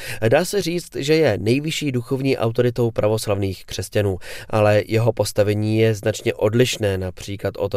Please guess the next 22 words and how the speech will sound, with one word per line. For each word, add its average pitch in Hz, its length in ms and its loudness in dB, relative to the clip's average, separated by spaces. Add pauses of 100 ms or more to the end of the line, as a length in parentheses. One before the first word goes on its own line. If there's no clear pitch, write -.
římskokatolického 98 1000 -2
papeže. 98 400 0 (580)
Pravoslavná 151 580 2
církev 131 380 0
se - 160 0
organizačně 123 920 2
dělí 110 340 0
do 110 100 2
několika 104 520 0
autokefálních, 101 840 -2
tedy 104 280 0
samostatných 107 840 -2
církví 101 500 -8 (380)
a 110 100 -4
konstantinopolskému 127 1040 0
patriarchátu 110 800 0 (300)
mezi 123 260 2
nimi 117 240 4
náleží 107 440 2
čestné 107 640 -2
první 101 320 -2
místo. 101 360 0